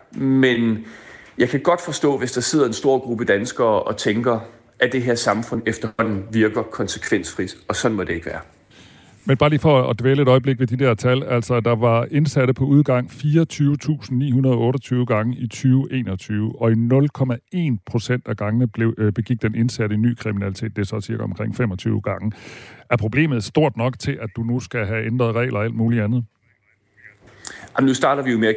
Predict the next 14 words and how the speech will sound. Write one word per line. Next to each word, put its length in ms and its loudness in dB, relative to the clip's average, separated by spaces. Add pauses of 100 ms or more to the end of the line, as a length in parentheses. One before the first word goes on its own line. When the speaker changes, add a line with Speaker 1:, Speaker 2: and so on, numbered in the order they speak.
Speaker 1:
kigge 220 -6
på 300 0
tallene. 380 -2
Jeg 100 -4
siger, 200 0
at 40 2
udgangspunktet 720 -2
bør 120 2
være 240 4
et 80 -4
andet. 340 -2 (600)
Men 240 2
ja, 280 2 (260)
altså, 460 2